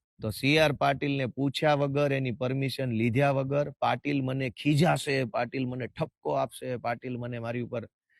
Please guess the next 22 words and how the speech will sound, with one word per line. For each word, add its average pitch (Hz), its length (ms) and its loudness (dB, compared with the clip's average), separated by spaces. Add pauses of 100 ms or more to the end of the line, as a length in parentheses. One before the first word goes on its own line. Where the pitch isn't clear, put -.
(140)
કાર્યવાહી 147 520 6
કરાવશે," 135 420 0
એવી 123 160 0
ડર 127 340 4
રાખ્યા 139 380 0
વગર 123 440 0 (540)
મોડામાં 147 460 2
મોડું 139 320 0
બાર 135 240 6
તારીખે 135 400 -2
બપોરે 127 380 -4
બાર 120 280 4
વાગ્યા 135 300 -2
સુધીમાં 120 460 -8
જો 117 120 -8
રાજીનામું 117 520 -6
તમે 110 220 -12
આપી 117 260 -4
દો 98 320 -8
તો 117 80 -10
ગોપાલભાઈ 113 580 -4
ઇટાલિયા 113 600 -4